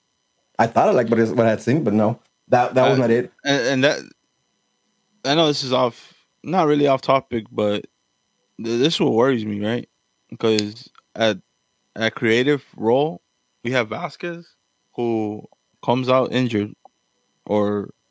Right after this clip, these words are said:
Speaker 2: felt
Speaker 1: Does he?
Speaker 2: something, right? Yeah, yeah,
Speaker 1: Oh, okay.
Speaker 2: they said on the broadcast.
Speaker 1: Well,
Speaker 2: He
Speaker 1: there
Speaker 2: felt
Speaker 1: you go.
Speaker 2: something, so they pull him,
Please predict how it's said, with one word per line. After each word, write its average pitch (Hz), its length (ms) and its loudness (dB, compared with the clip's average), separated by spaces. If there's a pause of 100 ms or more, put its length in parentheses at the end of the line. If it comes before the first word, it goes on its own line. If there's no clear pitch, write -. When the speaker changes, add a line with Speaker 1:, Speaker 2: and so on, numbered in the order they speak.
(120)
Speaker 2:
felt 131 200 4
Speaker 1:
Does 156 80 -2
he? 285 120 2
Speaker 2:
something, 110 240 -10
right? 110 200 -6 (300)
Yeah, - 140 0
yeah, 131 160 2
Speaker 1:
Oh, 120 120 2
okay. 104 100 -6
Speaker 2:
they 110 100 -2
said - 160 -10
on 127 140 -2
the 117 60 -4
broadcast. 117 420 -2 (680)
Speaker 1:
Well, 85 100 -10
Speaker 2:
He 120 80 0
Speaker 1:
there - 80 -4
Speaker 2:
felt 151 160 4
Speaker 1:
you - 60 -8
go. 156 40 2
Speaker 2:
something, 120 500 -4
so - 160 0
they 113 120 2
pull 127 260 2
him, 110 280 -4